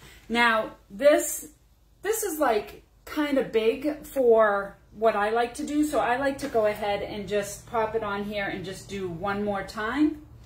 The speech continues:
I'm not sure. I think I'll do it this way.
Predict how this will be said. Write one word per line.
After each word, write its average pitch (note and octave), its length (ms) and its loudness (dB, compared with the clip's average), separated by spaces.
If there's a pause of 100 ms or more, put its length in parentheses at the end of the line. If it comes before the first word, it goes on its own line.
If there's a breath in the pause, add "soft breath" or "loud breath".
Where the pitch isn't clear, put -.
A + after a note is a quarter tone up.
(920 loud breath)
I'm A#3 420 -2
not G#3+ 220 -8
sure. F#3 300 -6
I F#3 160 -8 (100)
think A3+ 200 -6
I'll F3+ 100 -4
do E3+ 160 -8
it D#3+ 160 -8
this - 260 -8
way. E3 320 -4